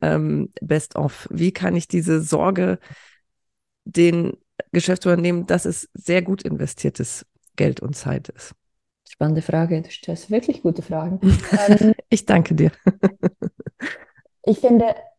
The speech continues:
Speaker 2: man muss den Wert aufzeigen von solch einem Vorgehen.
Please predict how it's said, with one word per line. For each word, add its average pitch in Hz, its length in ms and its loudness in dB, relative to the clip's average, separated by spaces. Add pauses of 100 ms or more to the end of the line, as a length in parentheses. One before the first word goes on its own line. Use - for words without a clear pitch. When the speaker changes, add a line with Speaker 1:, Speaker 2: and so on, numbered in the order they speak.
(120)
Speaker 2:
man 202 240 0
muss - 520 -8
den 175 240 6
Wert - 400 2
aufzeigen 220 600 2
von 214 200 0
solch 202 280 0
einem 190 220 4
Vorgehen. 220 640 0